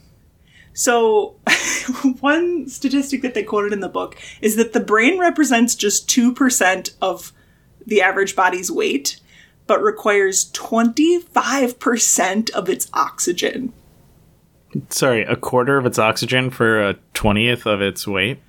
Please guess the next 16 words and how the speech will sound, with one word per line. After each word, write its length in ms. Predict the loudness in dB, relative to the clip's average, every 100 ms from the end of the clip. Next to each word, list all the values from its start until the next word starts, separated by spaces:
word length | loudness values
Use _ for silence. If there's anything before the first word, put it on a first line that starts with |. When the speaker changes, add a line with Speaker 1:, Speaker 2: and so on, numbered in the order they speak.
| _ -4
Speaker 1:
For 100 | -2
two 320 | 0 0 -2
percent, 500 | -2 -4 -2 -4 -6 -14
for 140 | -8
two 140 | -2 -2
percent, 460 | -2 -4 -4 -6 -14 _ _ _
twenty-five 580 | -6 0 2 2 2 0
percent 240 | -2 0 2
of 40 |
the 80 | 2
oxygen. 420 | 0 -2 -4 -4
Isn't 180 | -2 -2
that 120 | -2
kind 180 | 0 -2
of 100 | -2
crazy? 500 | -2 0 0 0